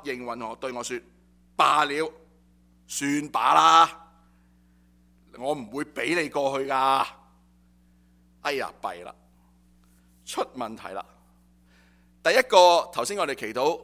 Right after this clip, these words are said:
當我哋祈禱嘅時候，神改變心意。第二個，件事冇改變，因為我哋唔祈禱。講咗咁耐，咁即係話叫我哋祈禱啦，係咪啊？第三個，呢個先最弊。祈咗禱，神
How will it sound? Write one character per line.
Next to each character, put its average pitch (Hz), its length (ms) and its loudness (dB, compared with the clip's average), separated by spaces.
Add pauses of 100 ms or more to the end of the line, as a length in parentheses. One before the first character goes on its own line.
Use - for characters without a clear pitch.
(500)
當 285 260 8
我 196 120 6
哋 175 80 2
祈 147 120 -2
禱 202 220 2
嘅 - 60 0
時 151 80 0
候， 127 520 0
神 127 360 0
改 160 280 8
變 180 180 -6
心 165 280 2
意。 110 200 -14 (760)
第 220 60 -2
二 233 240 -4
個， 226 340 2 (440)
件 226 200 -4
事 233 200 -2
冇 214 180 4
改 226 240 2
變， 202 320 -8
因 254 100 -4
為 202 140 -2
我 170 120 -4
哋 160 100 -2
唔 127 100 -10
祈 - 80 -12 (100)
禱。 139 300 -2 (800)
講 202 220 4
咗 294 80 -2
咁 202 120 4
耐， 175 300 6
咁 202 140 2
即 262 80 6
係 233 40 6
話 160 120 6
叫 165 100 0
我 160 100 2
哋 135 40 2
祈 120 140 -4
禱 131 140 2
啦， 165 140 8
係 127 60 6
咪 123 100 0
啊？ 120 180 -2 (260)
第 165 140 2
三 196 320 6
個， 151 260 0 (220)
呢 269 220 -2
個 156 100 -2
先 196 160 -8
最 127 140 -8
弊。 104 100 -14 (920)
祈 165 320 -4
咗 214 180 2
禱， 196 300 2 (800)
神 170 500 -4